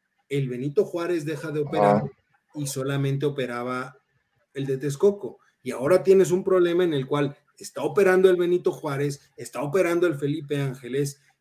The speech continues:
Speaker 1: El sistema de aeropuertos del Valle de México considera esos dos más Toluca.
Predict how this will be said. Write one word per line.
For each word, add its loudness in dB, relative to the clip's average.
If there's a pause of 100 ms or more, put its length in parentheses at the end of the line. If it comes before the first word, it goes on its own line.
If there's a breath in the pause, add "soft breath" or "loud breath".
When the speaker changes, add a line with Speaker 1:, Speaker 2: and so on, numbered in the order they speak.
(240)
Speaker 1:
El -2
sistema -2
de 0
aeropuertos -2
del -6
Valle -4
de -6
México -8
considera -6
esos 2
dos 4 (200 soft breath)
más 0
Toluca. 2